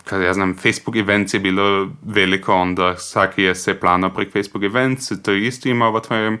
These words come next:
kalendaru, ter da, tako je hojt več, več nastalo. I da, to je, mislim, za mene je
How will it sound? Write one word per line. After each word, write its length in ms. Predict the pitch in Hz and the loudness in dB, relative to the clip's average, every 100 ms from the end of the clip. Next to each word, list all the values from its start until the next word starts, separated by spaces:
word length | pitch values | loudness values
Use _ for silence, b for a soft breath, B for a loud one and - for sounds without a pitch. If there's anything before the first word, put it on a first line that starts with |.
| B B B B B | B B B B B
kalendaru, 640 | B 123 110 107 110 104 104 | B 0 2 2 2 2 0
ter 260 | 107 107 98 113 | 2 2 2 -2
da, 240 | 110 104 | 2 2
tako 240 | 98 95 101 | 2 2 2
je 100 | 98 | 2
hojt 200 | 101 98 | 2 2
več, 280 | 110 117 120 | 2 2 0
več 360 | 104 123 123 | 0 0 0
nastalo. 640 | 139 120 135 120 117 120 113 - B B B B B B B B | -2 0 4 4 4 2 0 -4 B B B B B B B B
I 140 | - | 0
da, 160 | 113 143 | 2 2
to 160 | - | 4
je, 380 | 101 98 101 123 123 | 2 4 4 4 2
mislim, 760 | 117 113 120 - 123 117 107 | 0 0 0 0 0 2 0
za 240 | 95 92 110 | 2 2 4
mene 320 | 117 107 101 | 2 2 0
je 200 | 95 95 | 2 0